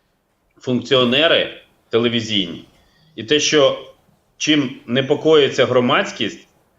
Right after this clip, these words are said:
це все теж має бути достатньо активно викор-, м-, ми про це все маємо говорити. Якщо ми не будемо захищати Суспільне, то тоді виникне питання, а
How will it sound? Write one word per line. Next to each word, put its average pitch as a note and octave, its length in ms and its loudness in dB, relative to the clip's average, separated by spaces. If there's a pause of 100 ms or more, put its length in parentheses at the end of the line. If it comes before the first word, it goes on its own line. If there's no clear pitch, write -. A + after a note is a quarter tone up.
(200)
це C3 120 -4
все C3+ 180 -4
теж D#3+ 260 0
має D3+ 280 2
бути C#3+ 320 -2
достатньо C3 540 0
активно A#2 720 -2
викор-, A2+ 280 -2
м-, B2 380 -6
ми C3 220 0
про E3 160 -2
це F3 180 0
все D#3+ 220 -2
маємо C#3 360 -2
говорити. A#2+ 500 -2 (720)
Якщо C3+ 340 0
ми C3 280 0
не E3+ 140 0
будемо F#3 400 0
захищати F#3 580 -2
Суспільне, G3 680 -4 (640)
то C3 840 4
тоді C#3 460 0
виникне C#3 460 0
питання, C3+ 720 0
а G#2+ 40 2